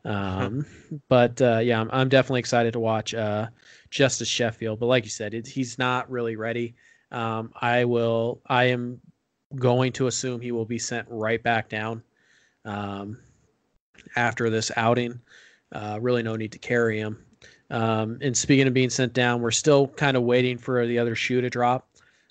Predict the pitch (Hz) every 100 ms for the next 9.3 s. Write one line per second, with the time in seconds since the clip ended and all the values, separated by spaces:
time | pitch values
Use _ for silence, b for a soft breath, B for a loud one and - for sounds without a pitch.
0 | - 117 113 113 107 - 151 123 123 117
1 | 117 113 120 120 120 117 123 120 117 123
2 | 117 113 117 120 120 117 123 - 117 120
3 | 113 107 113 139 139 131 127 b b b
4 | b b - 107 107 107 104 110 - -
5 | - 123 117 117 120 117 - 120 120 110
6 | 117 117 117 120 110 113 - - 110 104
7 | 104 - 107 123 120 147 135 131 131 113
8 | 123 120 110 135 - 120 113 110 - 117
9 | 120 117